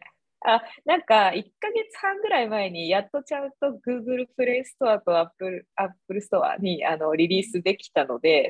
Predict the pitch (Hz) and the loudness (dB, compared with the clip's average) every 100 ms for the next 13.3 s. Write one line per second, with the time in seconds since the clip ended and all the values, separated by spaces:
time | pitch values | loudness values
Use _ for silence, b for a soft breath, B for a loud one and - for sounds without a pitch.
0 | - 254 277 320 330 190 175 170 170 180 | 0 0 0 0 2 4 4 2 0 -4
1 | - 196 214 165 147 143 - 139 151 147 | -2 -2 0 -2 -6 -6 -6 -2 0 -2
2 | - _ _ - 156 147 - 180 - - | -4 _ _ -8 -8 -6 -6 -6 -4 -4
3 | - - - 120 - - 147 151 147 - | -4 -6 -6 -4 -4 -6 -4 -4 -4 -8
4 | - - 143 147 156 151 147 175 262 320 | -6 -8 -6 -6 -4 -4 -4 -4 -4 -2
5 | 330 349 220 170 151 165 151 135 - 156 | 0 2 4 4 4 4 2 0 -2 -2
6 | - 143 131 - - 202 - 214 - 226 | -4 -10 -10 -8 -6 -4 -2 -2 -2 -2
7 | 214 202 - 202 208 220 - 220 180 160 | -2 -4 0 0 0 -4 -2 0 2 2
8 | - 165 139 170 165 170 170 - 160 160 | -2 -2 0 0 0 2 0 0 0 0
9 | B B - 147 139 131 117 - - 185 | B B -2 0 0 -4 -4 -4 0 0
10 | 180 180 175 170 165 170 143 - 151 131 | 2 4 6 6 6 4 0 -4 -6 -6
11 | - 143 143 135 123 - 208 254 254 214 | -4 -4 -4 -4 -4 -2 0 2 2 0
12 | 202 - 208 202 208 156 131 127 123 - | -4 -4 -2 -2 -2 -4 -4 -4 -6 -8
13 | - 110 | -6 -6